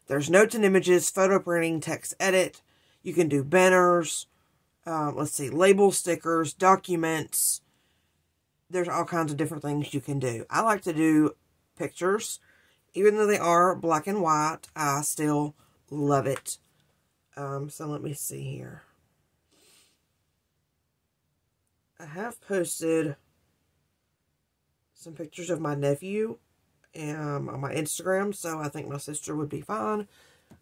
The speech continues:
with it if I chose a picture of him. So I'm gonna use that picture. So I'm gonna select it. Complete.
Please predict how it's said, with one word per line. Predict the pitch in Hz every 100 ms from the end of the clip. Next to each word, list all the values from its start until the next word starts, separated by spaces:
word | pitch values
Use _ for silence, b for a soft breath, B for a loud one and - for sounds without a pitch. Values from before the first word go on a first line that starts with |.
| _ _ -
with | 190
it | 175 -
if | - 156
I | 156 - - - _
chose | - 170
a | 156
picture | 165 151 139
of | 139
him. | 160 156 160 196 - _ _ _
So | - 160 139
I'm | 127 151
gonna | 165
use | 151 147 139 135
that | 151 147
picture. | 170 151 - 165 254 - _ _ _ _ _ _ _
So | - - 110 - -
I'm | 143
gonna | 127 123
select | - 151 147 170 -
it. | 208 - - _ _ _ _ _ _ _ _ _ _ _ _ _ _ _ _ _ _ _ _ _ _ _ _ _
Complete. | 147 139 - 180 175 -